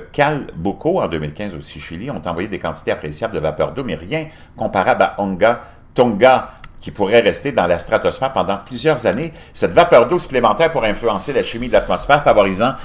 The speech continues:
certaines réactions chimiques qui pourraient temporairement aggraver l'appauvrissement, l'appauvrissement de la couche d'ozone. Cela pourrait également influencer les températures de surface. Donc,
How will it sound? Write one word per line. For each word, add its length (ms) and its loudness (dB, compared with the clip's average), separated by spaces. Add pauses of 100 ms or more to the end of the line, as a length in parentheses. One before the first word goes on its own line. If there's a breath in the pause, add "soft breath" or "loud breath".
(160 loud breath)
certaines 480 4
réactions 460 4
chimiques 360 -4
qui 100 -10
pourraient 260 0
temporairement 680 2
aggraver 380 2
l'appauvrissement, 640 -2
l'appauvrissement 1400 0
de 100 -4
la 100 0
couche 280 0
d'ozone. 340 -2
Cela 220 0
pourrait 160 -4
également 260 0
influencer 460 -6
les 100 -6
températures 680 -10 (720 loud breath)
de 100 -10
surface. 680 -8
Donc, 440 0